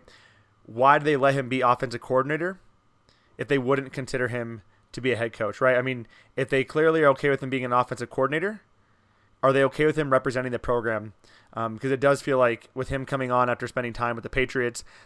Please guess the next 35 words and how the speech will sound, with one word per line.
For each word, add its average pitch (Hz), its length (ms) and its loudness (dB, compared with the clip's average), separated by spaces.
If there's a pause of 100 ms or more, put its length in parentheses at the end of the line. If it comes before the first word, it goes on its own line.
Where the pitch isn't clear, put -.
that 117 200 -2
this 135 200 -2
was 127 160 -2
really 123 240 0
the 117 120 -6
next 113 220 -6
step 117 200 -2
for 113 80 -8
him, 113 160 -8
was 113 100 -6
to 107 60 -16
take - 240 -8
over 110 180 -2
for 110 220 -4
his 107 80 -6
dad 104 320 -2 (300)
and 113 180 -6
create 113 220 -4
that 110 160 -2
true 120 180 -6
succession 110 420 -8
plan. 107 300 -8
So 110 240 -2 (220)
a - 80 -2
lot 156 280 6
of, 180 300 0 (280)
a - 40 -2
lot 208 80 4
of 208 60 -4
interesting 180 480 0
storylines 156 500 4
coming 147 220 -2
out 143 120 6
of 139 60 -2
this. 139 240 0